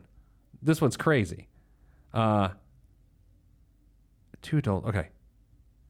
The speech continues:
Eight dollars and ninety-four cents is living wage.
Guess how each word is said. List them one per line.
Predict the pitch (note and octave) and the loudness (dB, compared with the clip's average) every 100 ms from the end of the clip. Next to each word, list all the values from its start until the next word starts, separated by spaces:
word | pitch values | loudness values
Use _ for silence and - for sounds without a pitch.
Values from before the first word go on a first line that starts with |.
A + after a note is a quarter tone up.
| _ _ - | _ _ -2
Eight | F#3 A3+ E3 | 0 0 2
dollars | E3 E3 D#3 C#3+ | 4 4 4 4
and | A#2+ | 2
ninety-four | A#2 C3+ D3+ C#3 - C3 A#2 | 2 2 2 0 4 4 4
cents | - - A#2 E2+ - | 2 0 0 0 -4
is | F2+ | -2
living | G2 F2+ E2+ | -2 -2 -4
wage. | E2+ - - - | -8 -10 -18 -20